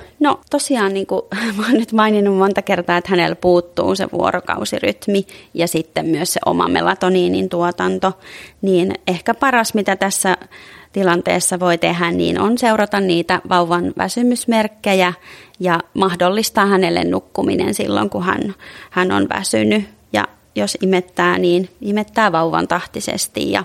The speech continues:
antaa nukahtaa rinnalle ja syliin ja kantovälineeseen, että aina kun palauttaa mieleen sen, että niin joo, että hän elää vielä sitä, sitä niin sanottua neljättä trimesteriä, että sitä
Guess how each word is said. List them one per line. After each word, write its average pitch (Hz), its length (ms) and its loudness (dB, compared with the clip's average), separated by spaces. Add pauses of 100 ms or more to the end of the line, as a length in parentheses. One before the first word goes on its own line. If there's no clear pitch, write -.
(180)
antaa 160 440 0
nukahtaa 262 600 2
rinnalle 196 800 2
ja 190 240 0 (240)
syliin 185 500 0
ja 180 60 0
kantovälineeseen, 180 1160 -4
että 196 280 -6 (840)
aina 233 260 2
kun 294 280 2 (120)
palauttaa 247 480 2
mieleen 196 480 4
sen, 180 280 0
että 175 220 -4
niin 226 240 4
joo, 165 260 2
että - 200 -4
hän 214 160 2
elää 190 380 2
vielä 175 300 2
sitä, 185 340 -2 (540)
sitä - 380 -2
niin 185 180 2
sanottua 185 460 0
neljättä 185 500 2
trimesteriä, 202 920 0
että 214 200 -6
sitä 220 240 -2